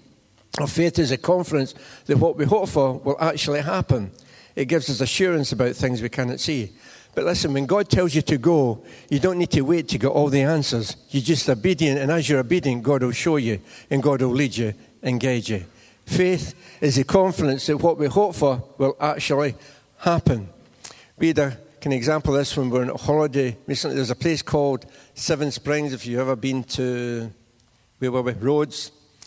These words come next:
There's a lovely place, kinda, kinda garden type place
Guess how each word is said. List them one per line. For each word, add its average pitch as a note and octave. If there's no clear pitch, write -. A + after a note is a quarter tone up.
There's A#2+
a B2+
lovely D3+
place, C3+
kinda, A#2+
kinda A2+
garden C3
type C3
place B2+